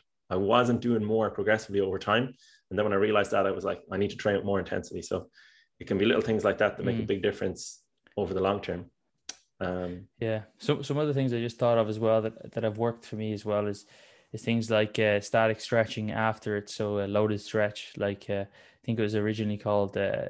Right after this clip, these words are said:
Speaker 2: like, uh, D C stretching, which you'll stretch for, like, thirty seconds.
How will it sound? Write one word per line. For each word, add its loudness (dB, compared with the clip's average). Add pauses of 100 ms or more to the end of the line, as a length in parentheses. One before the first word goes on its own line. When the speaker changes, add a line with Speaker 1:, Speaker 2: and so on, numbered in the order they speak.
Speaker 2:
like, -8
uh, -6
D 2
C -2
stretching, 0 (420)
which -8
you'll 0
stretch 0
for, -8
like, -4
thirty -2
seconds. -2